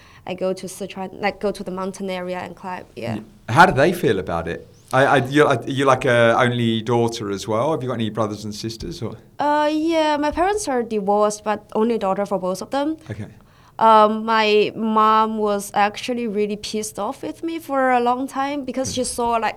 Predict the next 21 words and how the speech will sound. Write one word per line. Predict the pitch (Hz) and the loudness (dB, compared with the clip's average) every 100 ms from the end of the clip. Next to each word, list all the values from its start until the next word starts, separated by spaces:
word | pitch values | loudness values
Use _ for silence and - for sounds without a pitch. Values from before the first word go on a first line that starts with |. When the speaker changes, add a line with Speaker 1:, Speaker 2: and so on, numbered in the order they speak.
| - | -4
Speaker 1:
I | |
came | 240 254 247 247 233 | -4 -4 -4 -6 -8
down | 240 233 240 | -4 -4 -4
from | 240 214 214 | -6 -6 -4
Mera | 226 226 | -6 -6
Peak. | 294 294 - - - - | -8 -10 -14 -20 -20 -12
My | 240 226 | -4 -4
face | 226 220 240 240 233 | -4 -6 -4 -4 -6
were | 208 202 190 - | -4 -4 -6 -10
so | 190 - 233 240 | -12 -8 -2 -2
sunburned | 240 214 214 214 202 190 190 | -2 -4 -4 -2 -2 -2 -6
that | 202 - 214 | -8 -8 -8
the | 196 | -10
skin | - 220 214 | -10 -10 -10
was | 208 202 | -10 -12
peeled | - 226 208 202 | -10 -4 -4 -2
off. | 202 202 208 - - 113 | -4 -4 -6 -16 -16 -10
Speaker 2:
Yeah. | 85 82 - | -6 -8 -4
Speaker 1:
Um, | 202 202 190 - - - | 0 0 -2 -14 -18 -8
and | 208 208 | -6 -4
she's | - - 240 233 226 | -4 -4 -4 -8 -10